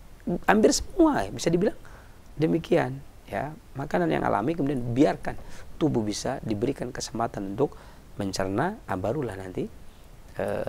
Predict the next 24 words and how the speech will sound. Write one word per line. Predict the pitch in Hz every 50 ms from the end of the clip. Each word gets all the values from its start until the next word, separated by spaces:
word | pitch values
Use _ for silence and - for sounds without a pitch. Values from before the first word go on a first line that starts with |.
| - -
tubuh | - 107 101 107 101
kita | 107 101 - 131 -
akan | 110 104 104
memproduksi | 101 - - 101 - - - 135
sperma | 117 - - - 95 92 98 135 - - - - - - - -
sendiri. | - - - 95 90 92 90 90 90 92 -
Akan | - - 117 107 107
tetapi | - - - - 170 151
ketika | - - - 180 170 - - - - -
apapun | - - - - - 160 - - 143 123 110 101
bagus | 104 107 110 123 120 - -
makanannya, | - 110 107 - 123 131 160 202 190 147 131 127 131 143 - - - - - - - -
kalau | - 113 110
tidak | 110 127 120 120 107
diberikan | 104 101 120 139 131 - 120 113
kesempatan | 104 107 101 - 120 123 127 123 117 120
untuk | 113
mencerna, | 117 110 104 110 - 160 185 220
maka | 208 160 117 - 101
hal | 98 95 95
ini | 95 110
pun | 139 165 165 113
akan | 98 - 110 127 175 - - - - - - - - - - - -
gagal. | - 92 90 90 90 87 90